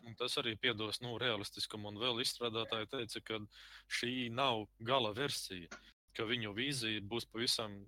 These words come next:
gala spēle būs pavisam savādāka, ar citu jēgu.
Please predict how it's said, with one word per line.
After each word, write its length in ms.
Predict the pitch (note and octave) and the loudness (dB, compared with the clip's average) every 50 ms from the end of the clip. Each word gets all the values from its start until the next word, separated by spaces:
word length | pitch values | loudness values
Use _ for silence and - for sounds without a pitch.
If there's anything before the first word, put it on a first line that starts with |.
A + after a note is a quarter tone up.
| - A2 G#2+ | -12 -4 0
gala 220 | A#2+ C#3 C3+ A#2 | 2 2 4 2
spēle 340 | - - - A#2 B2 A#2 G#2+ | 0 0 2 2 2 2 2
būs 160 | G#2 G#2 G#2+ | -2 -4 -6
pavisam 340 | - - A#2 B2 - - G#2 | -4 -2 0 0 2 2 2
savādāka, 680 | F#2+ - C#3 C3+ A#2+ G#2+ G2+ F#2+ E2 F#2+ F#2 F2+ - | 2 4 4 4 4 2 0 0 -2 -4 -4 -4 -6
ar 60 | G2+ - | -8 -6
citu 280 | - - A2 - - | -6 -6 -6 -4 -2
jēgu. 360 | A2 A2 A#2+ A#2+ A2 G#2 F2+ | 0 2 2 2 2 0 -2